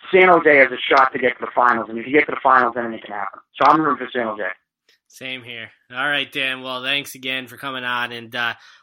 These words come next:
Speaker 2: hopefully we still have some baseball from, uh, the Yankees' perspective to talk about the next two times these teams play, uh, after the All-Star break over two months from now. So,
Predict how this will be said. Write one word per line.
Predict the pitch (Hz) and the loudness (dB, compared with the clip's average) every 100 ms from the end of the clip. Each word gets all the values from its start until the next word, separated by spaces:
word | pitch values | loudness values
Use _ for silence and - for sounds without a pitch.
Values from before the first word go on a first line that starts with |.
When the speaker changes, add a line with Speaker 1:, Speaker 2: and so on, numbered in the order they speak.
| - | -6
Speaker 2:
hopefully | 175 185 190 | -6 -2 0
we | 175 | 0
still | 165 175 | -2 0
have | 170 | 0
some | 156 160 127 | 0 -12 -4
baseball | 165 170 - 156 151 | 2 2 2 -2 -2
from, | 151 139 | -4 -6
uh, | 143 139 131 | -6 -6 -10
the | 127 | 0
Yankees' | 156 156 | 0 0
perspective | 147 139 156 135 131 | -12 -14 -8 -8 -8
to | 123 | -10
talk | 151 147 | -4 -4
about | 143 139 139 | -4 -6 -6
the | 131 | -6
next | 139 135 - | -8 -8 -14
two | 139 | -12
times | 143 139 123 | -8 -8 -10
these | 123 | -16
teams | - 123 117 | -14 -16 -16
play, | - 160 147 135 | -6 0 0 0
uh, | |
after | 127 131 131 131 | 0 -2 -4 -6
the | 131 | -4
All-Star | 131 - 123 | -6 -6 -12
break | 127 127 123 | -10 -10 -12
over | 120 | -16
two | 110 143 | -16 -16
months | 127 127 - | -10 -10 -10
from | 120 | -14
now. | 113 110 | -8 -8
So, | 107 123 | -8 -10